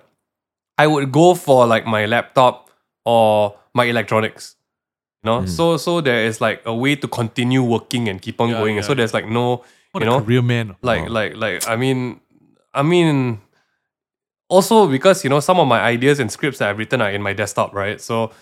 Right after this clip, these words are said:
Speaker 1: my laptop, right? So it's, it's kind of a, shucks. Then I just realized that my, my table, I just got my new table, my new setup.
Speaker 3: Yeah, but it's a
Speaker 1: But there's
Speaker 3: fire,
Speaker 1: no way
Speaker 3: man.
Speaker 1: I'm
Speaker 3: You
Speaker 1: gonna
Speaker 3: can't, you can't say <laughs> everything.
Speaker 1: There's no way.
Speaker 2: Yeah, yeah.
Speaker 1: There's
Speaker 2: Taking
Speaker 1: no
Speaker 2: a
Speaker 1: way I'm
Speaker 2: table
Speaker 1: gonna
Speaker 2: is
Speaker 1: say
Speaker 2: a
Speaker 1: my
Speaker 2: bit
Speaker 1: table.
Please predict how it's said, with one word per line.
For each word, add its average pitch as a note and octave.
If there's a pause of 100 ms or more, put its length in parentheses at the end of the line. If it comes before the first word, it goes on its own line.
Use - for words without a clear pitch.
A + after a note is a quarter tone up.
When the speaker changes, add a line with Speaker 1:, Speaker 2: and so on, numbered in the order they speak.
(300)
Speaker 1:
my G#2+
laptop, A2+
right? G2+
So A#2+ (160)
it's, -
it's C#3
kind -
of E3
a, G2+ (720)
shucks. - (240)
Then D#3
I A2+ (120)
just -
realized A#2+
that G#2+
my, G2+
my G2+
table, A#2
I G2+
just A2
got G2+
my F#2
new G#2
table, G#2+
my F#2
new G#2+
setup. G#2+ (320)
Speaker 3:
Yeah, G#3
but A#3+
it's G#3+
a -
Speaker 1:
But A3
there's B3
Speaker 3:
fire, C#4+
Speaker 1:
no -
way -
Speaker 3:
man. -
Speaker 1:
I'm B3
Speaker 3:
You A#3
Speaker 1:
gonna -
Speaker 3:
can't, B3
you G3
can't B3+
say A#3
<laughs> -
everything. G3
Speaker 1:
There's D3
no E3
way. B2+
Speaker 2:
Yeah, A2+
yeah. G2+
Speaker 1:
There's C3+
Speaker 2:
Taking E3+
Speaker 1:
no E3+
Speaker 2:
a -
Speaker 1:
way F#3
I'm D#3+
Speaker 2:
table D3
Speaker 1:
gonna C#3
Speaker 2:
is -
Speaker 1:
say -
Speaker 2:
a B2
Speaker 1:
my A2+
Speaker 2:
bit A#2
Speaker 1:
table. A2+